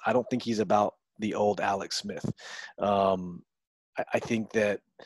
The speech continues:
there is a long-term plan. I think, you know, Kyle will probably be third string, Kyle Allen. I think Alex Smith might actually be a backup. I mean, he'll be the highest paid backup in probably the history of the N F L, uh, with a seventy-five million dollar contract. But, I mean, it, I just hope it's not a con-,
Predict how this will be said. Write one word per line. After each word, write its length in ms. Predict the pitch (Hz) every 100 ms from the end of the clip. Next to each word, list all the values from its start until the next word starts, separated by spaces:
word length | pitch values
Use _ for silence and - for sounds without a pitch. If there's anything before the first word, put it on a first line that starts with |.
| - - _
there 160 | 101 113
is 100 | 113
a 60 |
long-term 540 | 113 113 110 - 113 107
plan. 540 | 107 107 107 107 101 80
I 140 | - - -
think, 220 | 107 104 - _ _
you 100 | 104
know, 200 | 101 95 -
Kyle 380 | - 107 110 113
will 100 | 110
probably 340 | - 113 117
be 140 | 117 117
third 200 | 131 120
string, 280 | - 120
Kyle 320 | 113 110 117 110
Allen. 280 | 113 117
I 40 | 95
think 200 | 104 98
Alex 260 | 101 104
Smith 200 | - 101
might 140 | 98 95
actually 240 | 98 -
be 100 | 98
a 60 | 95
backup. 460 | 95 95 95 92 - - - - 95
I 40 |
mean, 120 | 95
he'll 80 | 104
be 120 | 101
the 100 | 95
highest 300 | 95 104 98
paid 140 | 95 92
backup 420 | 101 98 98 85
in 80 | 85
probably 240 | 104 95
the 80 | 82
history 300 | 139 - 107
of 60 |
the 80 | 92
N 80 | 92
F 120 | 92
L, 380 | 95 98 110 - -
uh, 120 | 90
with 100 | 87
a 40 | 98
seventy-five 440 | 110 104 - 101
million 160 | 101 95
dollar 200 | 95 98
contract. 480 | 101 98 - - -
But, 200 | 92 - - - - - - - _ _ _ _
I 80 | 131
mean, 240 | 160 165
it, 180 | 160 - - _ _ -
I 120 | 139
just 200 | 151 -
hope 220 | 147 143
it's 140 | 123
not 200 | 127 120
a 40 | 110
con-, 280 | - 113